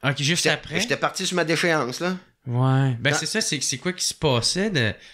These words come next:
Speaker 1: c'était quoi ta, ta vie ressemblait à quoi,
Speaker 2: Ben,
Speaker 1: à cette
Speaker 2: gars, là, on a
Speaker 1: époque-là,
Speaker 2: parlé un
Speaker 1: que
Speaker 2: peu vite fait, là, sommairement, là, de la Bosnie, puis je suis revenu, puis ils m'ont mis dehors.
Speaker 1: Ouais.
Speaker 2: Imagine-toi, tu reviens dehors de la Bosnie, il y a tout le tumulte qui se passe, là, qu'il y a rien de, rien de réglé pareil dans, dans, dans la caboche.
Speaker 1: Mm-hmm.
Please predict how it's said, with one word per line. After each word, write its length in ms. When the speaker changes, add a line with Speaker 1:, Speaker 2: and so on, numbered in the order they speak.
Speaker 1:
c'était 240
quoi 120
ta, 220
ta 280
vie 180
ressemblait 440
à 100
quoi, 240
Speaker 2:
Ben, 80
Speaker 1:
à 60
cette 100
Speaker 2:
gars, 80
là, 280
on 100
a 20
Speaker 1:
époque-là, 140
Speaker 2:
parlé 260
un 60
Speaker 1:
que 60
Speaker 2:
peu 80
vite 200
fait, 280
là, 100
sommairement, 520
là, 140
de 80
la 80
Bosnie, 380
puis 100
je 60
suis 80
revenu, 340
puis 80
ils 60
m'ont 100
mis 140
dehors. 400
Speaker 1:
Ouais. 360
Speaker 2:
Imagine-toi, 400
tu 120
reviens 180
dehors 240
de 60
la 60
Bosnie, 340
il 60
y 20
a 40
tout 200
le 80
tumulte 420
qui 60
se 80
passe, 340
là, 80
qu'il 140
y 20
a 20
rien 200
de, 260
rien 180
de 80
réglé 280
pareil 280
dans, 120
dans, 160
dans 100
la 60
caboche. 540
Speaker 1:
Mm-hmm. 400